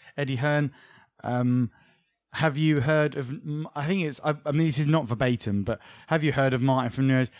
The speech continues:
"Yeah, I've heard of Martin from New Age Boxing." "And what would you say to him?" "Well, I'd say, 'Get a life, mate.'" Do you know what? It reminded me very much of his dad in that in-, other interview. It's like,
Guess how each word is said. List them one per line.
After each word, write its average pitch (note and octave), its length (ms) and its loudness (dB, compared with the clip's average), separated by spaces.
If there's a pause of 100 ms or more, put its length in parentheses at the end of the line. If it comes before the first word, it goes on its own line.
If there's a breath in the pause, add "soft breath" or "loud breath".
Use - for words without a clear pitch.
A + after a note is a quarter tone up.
(120)
"Yeah, C#3+ 460 4
I've C#3 80 0
heard C#3 240 0
of C3 80 0
Martin C#3+ 380 0
from C#3 180 0
New C3+ 100 4
Age C3 140 0
Boxing." B2 340 -2 (400 loud breath)
"And F3 80 -4
what A#3+ 140 2
would A3 100 -2
you A3 60 2
say G#3 240 2
to C#3 140 -2
him?" A2 100 -4 (340 soft breath)
"Well, A3 380 2
I'd G3+ 80 0
say, G3 540 -2
'Get G#3+ 280 0
a D#3 220 -4
life, F#3 580 2
mate.'" D3 200 0 (220 soft breath)
Do A3 80 0
you C#4+ 60 6
know D#4+ 80 6
what? A#3 120 4
It F#3 80 0
reminded G3+ 440 4
me B2+ 80 0
very D#3 220 2
much G3+ 260 0
of D3 80 -6
his C#3+ 140 -2
dad B2+ 440 -2
in A#2+ 120 0
that C3+ 160 0
in-, D#3 120 2
other D3 200 -2
interview. C3+ 400 0
It's G#2+ 100 -2
like, B2+ 220 0